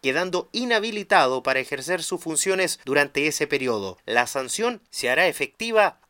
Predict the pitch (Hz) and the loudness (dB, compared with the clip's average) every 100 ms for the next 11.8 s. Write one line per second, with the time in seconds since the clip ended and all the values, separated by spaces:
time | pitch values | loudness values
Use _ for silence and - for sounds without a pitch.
0 | 226 247 190 202 202 - 143 - 185 180 | -2 2 4 2 -2 -4 -4 0 0 0
1 | 175 - - 180 180 - 180 208 - 143 | -4 -6 -2 -2 -2 -4 -6 -6 -8 -10
2 | 196 190 160 143 113 101 92 - 110 113 | -8 -4 0 0 -2 -4 -8 -6 -2 0
3 | 160 156 - 135 170 170 143 131 185 175 | 0 -2 -4 -4 -4 -4 -4 -2 0 0
4 | 151 139 190 202 214 185 - - 110 123 | -4 -2 -2 -2 -2 -2 -4 -10 -2 -2
5 | 131 185 180 160 160 165 156 - 208 208 | 0 -4 -2 -4 -2 -4 -4 -2 -2 -2
6 | - 156 - 208 - 170 170 190 170 151 | -4 -8 -4 -4 -2 -2 0 0 -2 -2
7 | 196 214 - - 117 135 156 156 190 175 | -2 -2 -4 -4 0 0 0 -2 -2 -2
8 | 151 - 208 202 175 160 170 190 165 156 | -4 -2 -2 -2 -4 -4 -6 -4 -4 -6
9 | 156 160 156 185 202 160 - 214 226 214 | -6 -8 0 0 0 -6 0 0 2 -2
10 | - 202 - 165 165 196 202 175 196 240 | 0 -2 0 0 2 2 2 0 2 4
11 | 240 226 143 180 180 - 185 | 4 0 0 2 2 2 0